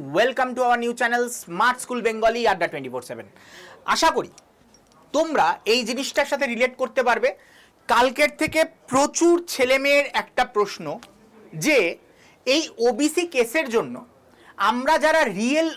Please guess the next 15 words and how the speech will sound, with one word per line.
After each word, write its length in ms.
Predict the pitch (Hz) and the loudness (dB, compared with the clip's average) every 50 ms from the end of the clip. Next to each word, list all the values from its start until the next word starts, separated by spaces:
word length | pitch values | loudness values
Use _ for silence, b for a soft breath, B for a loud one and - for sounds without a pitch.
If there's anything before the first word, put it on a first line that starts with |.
| - - 226 208 | -6 -2 0 0
ওবিসি, 380 | 202 220 240 240 - - - - _ _ _ _ _ _ _ b b b b b b - 127 123 | 0 0 -4 -6 -8 -14 -20 -20 _ _ _ _ _ _ _ b b b b b b -16 -4 0
যাদের 440 | 185 214 262 254 320 294 202 147 151 165 202 - _ - 202 202 | 2 2 4 4 2 2 2 2 0 -4 -6 -12 _ 0 2 2
ওবিসি 420 | 208 196 269 269 247 - - 302 320 302 254 220 220 | 2 2 0 -4 -4 -2 0 0 0 0 -2 -4 -2
লিস্ট 260 | 262 294 311 240 - 185 160 196 | -2 -2 -4 -4 -6 -2 0 2
বাতিল 320 | 196 196 - - 285 285 247 233 - | 2 2 -2 -4 -4 -4 -4 -4 -2
হবে 240 | 175 175 160 190 202 196 | -2 0 0 0 -2 0
না, 80 | 190 165 117 - - _ _ B B B B B B B B _ - 233 | -2 -4 -4 -6 -12 _ _ B B B B B B B B _ 0 2
তাদের 380 | 240 240 240 208 262 320 339 349 349 - - | 4 4 4 4 2 2 2 2 0 0 0
কাট 240 | 269 254 247 - - 302 311 | 2 2 0 2 2 4 4
অফ 80 | 320 311 247 185 160 151 156 | 4 2 0 -8 -8 0 2
বাড়বে 400 | 208 220 233 240 240 220 220 285 302 311 | 4 4 4 2 2 0 0 0 0 2
না 60 | 320 320 320 - | 0 -2 0 0
কমবে, 380 | 269 240 208 180 135 117 - - _ _ _ _ _ _ _ b b b b b b b b _ _ - 202 | 0 0 0 -2 -6 -12 -14 -20 _ _ _ _ _ _ _ b b b b b b b b _ _ 0 0
এটা 160 | 220 220 - 320 320 320 | 0 2 2 2 2 2
একটা 200 | - - - 311 | 0 0 -2 -2